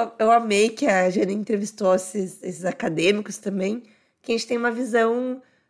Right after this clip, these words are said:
ãh, tanto de profissionais que tão na área, como de, de acadêmicos que tão aí escolhendo, né?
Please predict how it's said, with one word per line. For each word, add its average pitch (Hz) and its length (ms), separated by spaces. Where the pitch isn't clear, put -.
ãh, 202 280
tanto 208 260
de - 100
profissionais 214 480
que - 80
tão 202 160
na 180 140
área, 240 600
como 220 260
de, 208 280
de 202 160
acadêmicos 208 760
que - 100
tão 208 160
aí 202 220
escolhendo, 226 840
né? 214 260